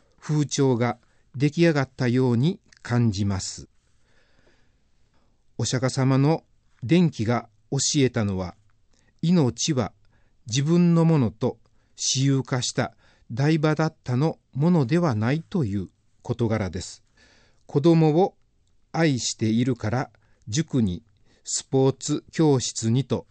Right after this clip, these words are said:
教育をつけさせようとするのですが、すべての時間を親が独占していることに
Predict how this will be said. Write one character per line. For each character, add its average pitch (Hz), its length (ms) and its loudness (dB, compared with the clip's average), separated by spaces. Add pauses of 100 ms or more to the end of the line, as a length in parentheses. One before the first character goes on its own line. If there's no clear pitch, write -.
教 156 300 2
育 139 380 0
を 160 160 0 (360)
つ - 140 -8
け 139 160 0
さ 131 160 -2
せ 143 220 0
よ 175 160 4
う 147 60 2
と 104 340 -4
す - 180 -4
る 131 100 2
の 117 140 2
で 95 140 -4
す - 180 -10
が、 80 180 -12 (720)
す - 200 -8
べ 156 160 6
て 180 160 0
の 170 180 4
時 104 140 -8
間 110 340 0
を 98 220 -8 (440)
親 143 300 2
が 95 220 -10 (680)
独 143 220 -2
占 147 300 0
し - 160 -6
て 143 100 0
い 139 80 2
る 135 80 -2
こ 147 120 -6
と 127 140 -2
に 139 240 0